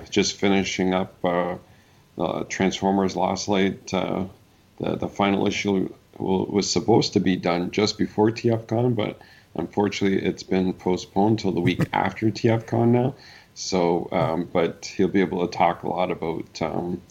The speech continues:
Speaker 1: uh, that comic. There's a lot of fans excited about, uh, uh, hearing what he has to say about that.
Speaker 2: Mm-hmm.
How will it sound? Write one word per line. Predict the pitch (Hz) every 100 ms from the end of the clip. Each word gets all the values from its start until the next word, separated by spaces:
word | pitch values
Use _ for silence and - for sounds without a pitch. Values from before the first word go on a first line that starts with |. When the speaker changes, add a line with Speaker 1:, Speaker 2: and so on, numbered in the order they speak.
| - - -
Speaker 1:
uh, | - -
that | 92 98 -
comic. | - 85 87 -
There's | 76 92 -
a |
lot | 87 85 85
of | 82
fans | 85 85 85 -
excited | - - 95 90 87
about, | - 90 82 - -
uh, | 85 90 - - - - _
uh, | 62 64 58 50 - - -
hearing | - 95 90 87
what | 87
he |
has | 90 87
to | -
say | - 92
about | 85 - - -
that. | 92 95 -
Speaker 2:
Mm-hmm. | 98 - 92 95 123